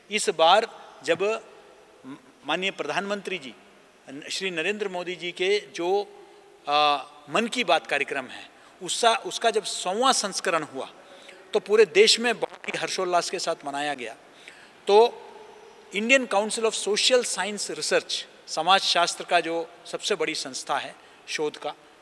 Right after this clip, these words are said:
उस संस्था ने और जामिया मिलिया इस्लामिया ने माखनलाल विश्वविद्यालय का त्रैमासिक पत्रिका का चयन किया मीडिया मीमांसा का, जिसमें मोदी जी के मन की बात का पूरी तरह शोध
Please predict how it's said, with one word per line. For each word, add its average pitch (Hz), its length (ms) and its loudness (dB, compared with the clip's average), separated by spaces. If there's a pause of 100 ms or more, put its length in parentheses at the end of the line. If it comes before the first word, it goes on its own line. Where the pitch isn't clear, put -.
(380)
उस 269 360 0
संस्था 185 440 -2
ने 214 180 0
और 185 280 -4
जामिया 190 340 0
मिलिया 196 300 -2
इस्लामिया 175 600 -2
ने 196 220 -6 (380)
माखनलाल 247 540 2
विश्वविद्यालय 208 580 2
का 226 120 4
त्रैमासिक 190 580 -2
पत्रिका 180 340 -2
का 170 140 -2
चयन 165 320 -4
किया - 220 -4
मीडिया 147 300 -8
मीमांसा 135 480 -10
का, 190 180 -8 (400)
जिसमें 190 420 -2 (380)
मोदी 170 320 -4
जी 226 100 -2
के 220 140 2
मन 175 240 -6
की 233 180 -6
बात 165 280 0
का 208 140 -2
पूरी 247 380 -4
तरह 190 300 -2
शोध 196 540 6